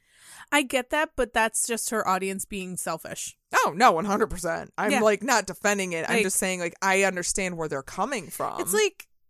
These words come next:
Speaker 1: it's almost like anybody who calls their favorite band a sellout is them being selfish
Speaker 2: It
Speaker 1: instead
Speaker 2: is.
Speaker 1: of the band actually selling out.
Speaker 2: You can
Speaker 1: It's
Speaker 2: look at a
Speaker 1: just
Speaker 2: band and be like, "You're doing something I'm not crazy about, but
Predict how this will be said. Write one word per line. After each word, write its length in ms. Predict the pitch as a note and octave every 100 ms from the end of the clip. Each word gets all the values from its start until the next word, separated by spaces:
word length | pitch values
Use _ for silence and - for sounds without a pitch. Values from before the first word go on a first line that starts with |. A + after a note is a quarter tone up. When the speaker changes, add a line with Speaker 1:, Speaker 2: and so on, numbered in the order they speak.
| _
Speaker 1:
it's 220 | D4 -
almost 420 | E4+ G#4+ G4 -
like 320 | F#4 E4 - -
anybody 540 | C#4 D#4+ C#4+ D#4 D#4
who 200 | C#4 C4+
calls 460 | A#3+ - A#3 B3+ B3+
their 140 | B3 A3+
favorite 420 | - A#3+ A3+ F#3+
band 260 | A3+ B3+ F#3+
a 20 |
sellout 560 | - - C4 G#3+ E3 -
is 340 | F#3+ F3 - -
them 340 | G3+ A#3+ B3
being 320 | A3 A3+ G3+
selfish 800 | - A3 B3 B3 D#3+ D#3+ - - - _ _
Speaker 2:
It 120 | - G#3+
Speaker 1:
instead 260 | C#4 A3+
Speaker 2:
is. 140 | G#3+ F3+
Speaker 1:
of 40 |
the 80 | F#3+
band 480 | F3 A3 A3 G3 F3+ -
actually 520 | F#3 F#3 - G3+ F3+
selling 420 | E3+ F#3 E3 E3+
out. 420 | G3+ G#3 D#3+ D3+ - _ _ _ _
Speaker 2:
You 100 | F#4+ G#4+
can 160 | C5
Speaker 1:
It's 80 | G4+
Speaker 2:
look 120 | F4
at 80 | A3+ -
a 20 |
Speaker 1:
just 120 | A3 G3
Speaker 2:
band 300 | F#3 G#3 G3
and 80 |
be 80 | F3
like, 260 | F3 E3 - -
"You're 180 | C4+
doing 380 | D4+ D4+ D4+ B3
something 500 | A3 B3 A#3 A3 F#3+ -
I'm 220 | A#3 B3+
not 200 | G#3+ E3+ -
crazy 440 | A#3 A3+ A3 E3+
about, 460 | F3 A#2 G2 F2+ - _ _ _ _
but 800 | F#3 E3+ E3 D#3+ E3 G#3+ F#3